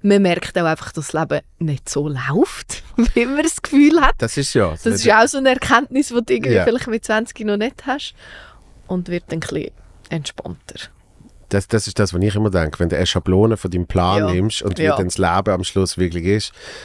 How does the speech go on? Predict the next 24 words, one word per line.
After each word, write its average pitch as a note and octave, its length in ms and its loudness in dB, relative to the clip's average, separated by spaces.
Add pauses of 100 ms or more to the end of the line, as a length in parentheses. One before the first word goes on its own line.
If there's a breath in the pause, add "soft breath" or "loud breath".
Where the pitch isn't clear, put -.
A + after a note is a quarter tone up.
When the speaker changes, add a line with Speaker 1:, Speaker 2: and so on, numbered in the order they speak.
(160 loud breath)
Speaker 2:
dann, F#2+ 200 0
äh, - 100 -8 (300)
kannst - 200 0
du - 40 -12
froh A#2 280 6
sein, A#2 240 -4
wenn G2+ 120 4
du G#2 80 0
nicht G#2 200 2
mehr - 0 -
mal G#2+ 320 2
ein G2+ 360 2
Speaker 1:
Ja. - 40 -6 (120)
Speaker 2:
schwarzes G2+ 460 0
Pünktchen G#2+ 420 0
hast, E2+ 240 -2
wo F#2+ 80 2
irgendwie F#2 260 2
übereinstimmt, F2 720 -2
Speaker 1:
Aber C4 140 0
es C#4+ 60 -2
Speaker 2:
oder? D4+ 100 -2
Speaker 1:
ist C#4 140 0
eigentlich C4 180 -2